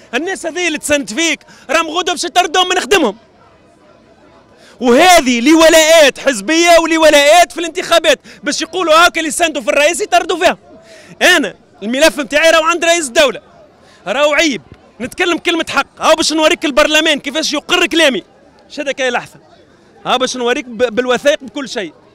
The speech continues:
ها في البرلمان لجنة تقرير، تقرير اللجنة المالية والميزانية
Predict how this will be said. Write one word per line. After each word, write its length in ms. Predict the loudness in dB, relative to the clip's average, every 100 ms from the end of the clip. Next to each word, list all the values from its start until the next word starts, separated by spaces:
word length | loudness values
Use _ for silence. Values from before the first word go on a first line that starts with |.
| -12
ها 160 | -8 -6
في 80 | -6
البرلمان 560 | -4 -2 -2 -4 -8 -10 _ _ _ _ _ _ _ _ _ _ -20 -20 -20 -6
لجنة 360 | 2 2 2 -2
تقرير، 680 | -2 -2 0 0 0 -4 -12 _ _ _ _ _ _ _ -6
تقرير 340 | -4 -2 -2
اللجنة 380 | -2 0 0 0
المالية 480 | 0 0 0 2 2
والميزانية 720 | 0 0 0 0 0 -2 -6